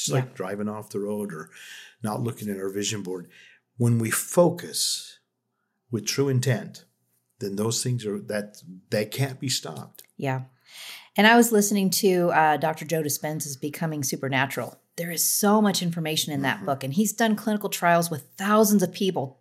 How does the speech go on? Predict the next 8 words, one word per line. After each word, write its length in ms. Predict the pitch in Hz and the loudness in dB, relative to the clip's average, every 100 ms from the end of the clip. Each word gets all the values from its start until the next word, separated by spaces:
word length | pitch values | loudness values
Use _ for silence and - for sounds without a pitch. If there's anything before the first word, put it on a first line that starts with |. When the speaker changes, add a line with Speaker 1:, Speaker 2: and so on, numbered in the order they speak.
| - | -6
Speaker 2:
Talk 260 | - 254 | 0 2
about 400 | 254 185 160 - - - | 2 2 2 0 -6 4
evidence 400 | 175 175 165 - | 4 4 0 -2
and 140 | 139 | -6
proof. 420 | - 185 147 - - _ _ | 0 0 0 -4 -16 _ _
They've 240 | 175 175 | -2 0
got 260 | 160 127 143 | 0 2 2
it. 240 | 110 - | 0 -8